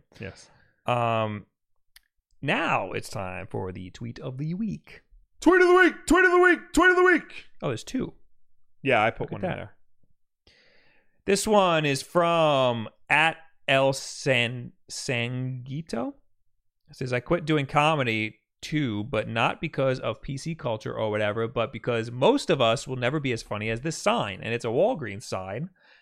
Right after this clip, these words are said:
Speaker 2: that says, "Get your shingles shit today."
Speaker 1: <laughs> That is pretty funny.
Speaker 2: Uh, oh, and then you had one.
Speaker 1: Yes, which I thought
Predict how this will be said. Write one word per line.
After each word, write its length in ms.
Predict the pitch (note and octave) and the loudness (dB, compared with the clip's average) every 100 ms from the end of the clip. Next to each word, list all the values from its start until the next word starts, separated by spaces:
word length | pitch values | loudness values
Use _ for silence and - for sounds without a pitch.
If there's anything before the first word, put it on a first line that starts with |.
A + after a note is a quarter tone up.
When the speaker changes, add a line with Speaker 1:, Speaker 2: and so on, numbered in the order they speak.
| _ | _
Speaker 2:
that 120 | B2 | -6
says, 340 | - C3+ B2+ A#2+ - _ - | 0 2 2 -2 -12 _ -20
"Get 280 | B2+ F#3 - | 0 0 2
your 160 | A3 E3 | 0 0
shingles 800 | - A3 A#3+ D4 A#3+ F#3+ D#3 B2+ | 0 2 2 2 2 4 2 -2
shit 500 | - A#5+ B5 B5 - | 0 6 8 6 4
today." 460 | - G3+ - - - | 2 4 6 4 2
Speaker 1:
<laughs> 60 | - - _ - _ _ _ - - - - - - | -2 -8 _ -20 _ _ _ -14 -12 -12 -20 -20 -2
That 140 | D3 | 2
is 140 | C#3 C3 | 2 0
pretty 180 | B2+ A2+ | -4 -6
funny. 300 | - A2+ C3+ - - - - - - _ _ _ _ _ _ _ _ _ _ _ _ _ _ _ _ _ _ _ _ - | -6 -8 -8 -12 -20 -20 -20 -20 -20 _ _ _ _ _ _ _ _ _ _ _ _ _ _ _ _ _ _ _ _ -8
Speaker 2:
Uh, 240 | B2 B2 - | -4 -2 2
oh, 160 | C3+ | 2
and 80 | G#2 | 2
then 120 | G#2+ | -2
you 100 | A2 | -4
had 160 | A2+ F#2 | -6 -6
one. 160 | - D3+ | -8 -6
Speaker 1:
Yes, 500 | B2+ E2+ - - - _ _ _ | -4 -4 -8 -18 -20 _ _ _
which 180 | - - - | -14 -14 0
I 200 | D#3 F3 | 2 2
thought 580 | E3+ A#2+ F2 - - - | 2 -2 -2 -4 -14 -20